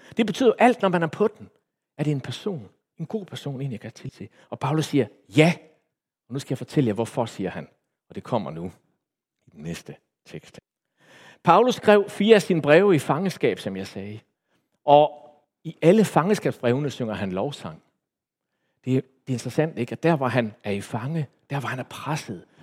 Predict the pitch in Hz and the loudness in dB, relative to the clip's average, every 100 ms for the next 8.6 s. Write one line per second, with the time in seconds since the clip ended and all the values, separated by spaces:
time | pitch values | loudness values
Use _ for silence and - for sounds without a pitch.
0 | - 160 139 143 185 - - 170 160 135 | -6 -4 -4 -2 -2 -2 -2 2 2 0
1 | - 190 190 120 80 _ _ _ _ 196 | -4 -10 -10 -10 -16 _ _ _ _ 2
2 | 185 190 165 - 185 175 127 - _ _ | 4 4 2 0 -4 -2 -4 -6 _ _
3 | _ - - 156 143 120 135 170 - 123 | _ -16 -4 -2 -2 -4 -6 -6 -8 -8
4 | - - _ _ 131 107 85 - - _ | -10 -20 _ _ -12 -10 -12 -16 -18 _
5 | _ 165 160 - 190 156 - _ _ _ | _ 2 2 -2 -10 -12 -16 _ _ _
6 | _ _ _ _ _ _ _ _ _ _ | _ _ _ _ _ _ _ _ _ _
7 | _ _ _ _ _ 143 147 165 185 127 | _ _ _ _ _ 2 4 4 4 -2
8 | - 117 92 60 - | -6 -10 -10 -12 -20